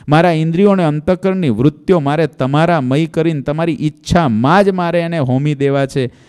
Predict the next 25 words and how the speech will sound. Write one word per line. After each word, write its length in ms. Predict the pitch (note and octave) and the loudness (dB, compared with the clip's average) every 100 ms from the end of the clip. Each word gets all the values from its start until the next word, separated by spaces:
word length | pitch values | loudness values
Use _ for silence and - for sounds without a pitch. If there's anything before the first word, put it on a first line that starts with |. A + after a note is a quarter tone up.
| - | -4
મારે 280 | B2 C3 B2 | 0 2 0
કોઈ 500 | - B2+ D3 D#3 D#3+ | 0 4 6 6 6
પ્રકારે 640 | D3+ A2+ G#2+ A#2+ B2+ A#2 - - | 2 -4 -2 0 2 0 -4 -10
જગતની 520 | A2 B2 D3 D3 A#2+ | 0 2 2 0 -2
વાસનાઓ 640 | F2+ F#2+ A#2+ C3+ E3 D#3 A#2+ | -2 0 0 0 -2 0 2
ભોગવવામાં 600 | G#2+ A2+ B2 B2 A#2+ G#2+ | 2 0 2 0 0 -2
મારી 280 | G#2 A2 B2 | -2 -2 -2
વૃત્તિઓને 520 | G#2 G#2+ A#2+ A2 F#2+ | -4 -6 -6 -4 -4
જવા 360 | F2 F#2 A#2 | -6 -4 -4
દેવી 300 | C3 A#2 G#2 | -4 -4 -4
નથી." 340 | G2 G#2 - G#2+ | -4 -6 -6 -6
એવા 240 | G#2 F#2+ - _ _ - | -4 -6 -10 _ _ -20
જબરજસ્ત 1040 | G2+ A2 C3 B2+ F2 - - D3+ F3 - A2 | -4 0 2 2 0 -8 2 4 4 2 -2
જ્યારે 300 | G2 A#2 A#2 | 0 0 -2
અંતરમાંથી 960 | - C#3 E3+ F3+ F3 B2 A#2+ B2+ B2 | -2 -2 0 0 0 2 0 -2 -2
ઊંડું 440 | G#2 B2 C#3+ C3 F#2+ | 0 -2 2 2 2
વિચારીને 560 | A2 C3 B2+ B2 A2 | 0 -2 -2 -2 -2
નિર્ણય 460 | F#2 G#2 A#2+ B2 G2+ | -2 0 0 -2 -4
કરીશું 480 | - B2 C3+ - A2+ | -6 -6 -6 -8 -8
ને 160 | E2 _ _ _ _ _ _ _ - | -10 _ _ _ _ _ _ _ -4
ત્યારે 260 | G#2+ G#2+ | -2 0
એવું 200 | G2 F2+ | -2 -4
થઈ 240 | E2+ G#2 F2 | -4 -6 -6
જશે. 440 | - - - A#2+ - _ _ _ _ _ _ _ _ _ - | -12 -18 -18 -20 -20 _ _ _ _ _ _ _ _ _ -4
માટે 440 | A2 B2+ A#2+ G2+ | 2 2 2 0